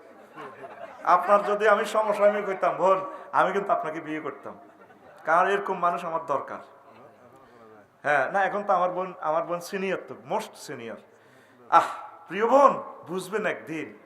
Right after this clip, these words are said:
কেন মোরতাদ হলেন, আফসোস করবেন। আপনার আব্বা আম্মা মুসলমান, কেন আপনি ফিরে আসেন,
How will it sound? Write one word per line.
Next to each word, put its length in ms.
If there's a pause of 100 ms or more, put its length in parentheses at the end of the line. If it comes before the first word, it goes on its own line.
(100)
কেন 200
মোরতাদ 440
হলেন, 240 (460)
আফসোস 360
করবেন। 300 (460)
আপনার 240
আব্বা 260
আম্মা 200
মুসলমান, 500 (480)
কেন 200
আপনি 360 (420)
ফিরে 200
আসেন, 380